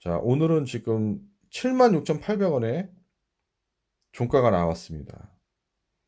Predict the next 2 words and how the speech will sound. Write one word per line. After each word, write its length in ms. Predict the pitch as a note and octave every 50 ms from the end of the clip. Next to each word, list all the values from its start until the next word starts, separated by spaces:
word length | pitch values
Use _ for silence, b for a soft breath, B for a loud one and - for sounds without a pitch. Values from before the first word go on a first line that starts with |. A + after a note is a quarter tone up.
| _ _ _ _ _ _ _ _ _ _ _ _ _ _ _ _
그러니까 260 | _ - G#3 G3+ -
팔만, 1120 | - - A3+ A#3+ A#3 A#3 A#3 A#3 A3 A3 A3 A3 A3 A3 A3 A3 G#3+ G#3+ G#3 G3 F#3+ -